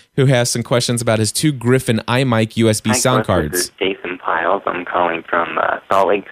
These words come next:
Speaker 2: City, Utah. And this, uh, the question for the podcast, Answer Man. I'm just calling 'cause I, I recently, uh, purchased package number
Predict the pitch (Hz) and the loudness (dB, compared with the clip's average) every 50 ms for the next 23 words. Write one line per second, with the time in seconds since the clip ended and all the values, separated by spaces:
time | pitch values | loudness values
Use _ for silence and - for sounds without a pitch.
0 | - - 95 95 92 92 95 101 113 - - - 123 123 135 147 151 151 - _ | -4 -2 -2 0 0 -2 -2 -2 -4 -2 -2 -2 0 0 0 -2 -4 -6 -10 _
1 | - - - - - - _ - 185 - - - - - - _ - - 87 87 | -14 -14 -12 -12 -14 -12 _ -6 -4 -2 -2 -2 -2 -4 -4 _ -6 -4 -2 -2
2 | 85 85 90 87 - - 113 - - 107 104 98 - - 85 85 82 - - 95 | -2 -2 -4 -2 0 0 -2 0 -2 -4 -4 -4 -4 -4 -4 -6 -6 -4 -2 -2
3 | 95 92 92 - - 87 - - - - _ - - - 185 180 - - - - | -2 -2 -2 -4 -4 -4 -4 -4 -4 -8 _ -6 -4 -4 -4 -4 -6 -8 -6 -6
4 | - - - - 107 123 135 135 - _ _ - - - - - - - _ _ | -6 -4 -2 0 0 0 -2 -4 -8 _ _ -16 -14 -14 -14 -14 -16 -18 _ _
5 | - - 95 98 104 110 117 117 - - - 123 120 127 131 127 117 110 101 101 | -4 -2 -2 -2 -4 -6 -6 -6 -4 -2 0 2 2 2 2 2 0 0 2 2
6 | 95 92 - - - - - 90 98 120 131 135 131 - 110 101 104 101 95 - | 2 2 2 0 0 0 2 2 2 2 2 2 0 0 0 2 2 2 2 2
7 | - - 180 175 - - - - - - - 113 104 101 98 - - _ _ - | 2 2 2 2 0 -2 -6 -10 -8 -2 -2 0 0 0 -2 -4 -6 _ _ -2
8 | 107 101 - - - _ 101 101 92 92 82 80 82 | -2 -2 -2 -6 -12 _ -4 -2 0 0 0 0 -2